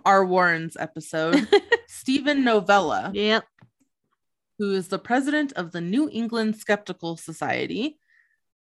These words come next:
Speaker 1: Um, he is also not convinced that the Perron family hauntings are real. More accurately, it seems he's skeptical of the Warrens, which honestly we've already talked <laughs> about.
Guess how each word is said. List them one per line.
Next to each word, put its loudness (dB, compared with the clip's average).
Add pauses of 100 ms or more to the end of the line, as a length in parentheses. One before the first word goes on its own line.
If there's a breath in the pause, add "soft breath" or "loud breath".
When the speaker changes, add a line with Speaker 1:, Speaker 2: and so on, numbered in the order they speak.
Speaker 1:
Um, 4
he 0
is -2
also 0
not -2
convinced -6
that -6
the -4
Perron -2
family -6
hauntings -8
are -6
real. -4 (460)
More 2
accurately, 0
it -4
seems -6
he's -4
skeptical -2
of -12
the -4
Warrens, -2 (520)
which 0
honestly -2
we've -4
already -4
talked -2
<laughs> -8
about. -4